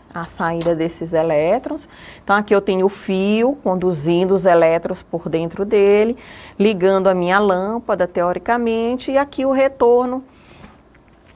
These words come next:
desses elétrons para a minha fonte.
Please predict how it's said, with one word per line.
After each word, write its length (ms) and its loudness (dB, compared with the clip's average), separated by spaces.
desses 380 -2
elétrons 600 0
para 380 0
a 60 -6
minha 480 -6
fonte. 640 -4